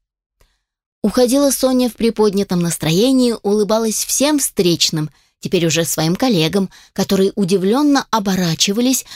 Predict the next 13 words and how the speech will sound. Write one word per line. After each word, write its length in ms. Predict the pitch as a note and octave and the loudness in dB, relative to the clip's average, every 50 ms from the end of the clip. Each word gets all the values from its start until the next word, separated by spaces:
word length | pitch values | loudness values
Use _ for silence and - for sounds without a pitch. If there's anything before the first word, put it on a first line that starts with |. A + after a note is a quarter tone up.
| - - | -10 -4
завидя 400 | - G3 A#3+ B3+ C4 A#3 A#3 B3+ | 0 2 2 2 2 2 0 2
девушку, 500 | G3+ B3 B3+ A#3 B3+ A#3+ - - B3 A3+ - - _ _ | 4 4 2 4 2 -2 0 -2 -2 -2 -2 -12 _ _
не 120 | G3+ G3+ G3 | 0 0 0
вписывающуюся 1200 | - - _ - F3+ F3 - - F#3 F3+ G3+ G3+ G3 - - - G3+ G3+ F#3 - - G3 F#3+ - | -2 -6 _ -4 -2 -2 0 0 0 2 2 2 2 0 0 0 -2 -2 -2 0 -2 -2 -2 -4
в 100 | D#3 D#3+ | -6 -4
дресс-код 600 | C#3 F3+ E3+ D#3+ D#3+ - - - G3 G#3+ - - | 0 0 0 0 -2 -4 -4 -2 -4 -2 -4 -6
их 180 | - E3+ - | -8 -8 -4
компании. 720 | - F3+ E3+ D#3 - C#3+ C3 C3+ C#3 D3 C#3 C#3 D#3+ D#3+ _ _ _ _ _ _ _ _ _ _ _ _ _ _ _ _ _ _ _ _ - - - _ _ _ | -2 -2 -2 -2 -4 -6 -8 -8 -8 -8 -10 -10 -10 -14 _ _ _ _ _ _ _ _ _ _ _ _ _ _ _ _ _ _ _ _ -20 -20 -20 _ _ _
На 120 | G#3 G#3+ | -2 -2
собеседовании 720 | G3+ - A3+ G3+ A3 - - B3 A#3+ G3+ G#3+ A#3 A3+ A3+ A3+ | 0 0 0 0 0 2 2 2 2 2 2 2 2 2 2
была 260 | F#3+ G#3+ G#3+ G#3+ G#3+ | 2 2 0 0 0
София 340 | - A3+ G#3+ - - A3 A3 | 0 -4 -4 -2 -2 0 0
Николаевна, 720 | G#3+ G#3+ G3+ A3 A3 A#3 B3 B3+ B3 G3+ F#3 F3 E3 D#3 | 0 0 0 0 0 2 2 2 2 0 0 -2 -2 -4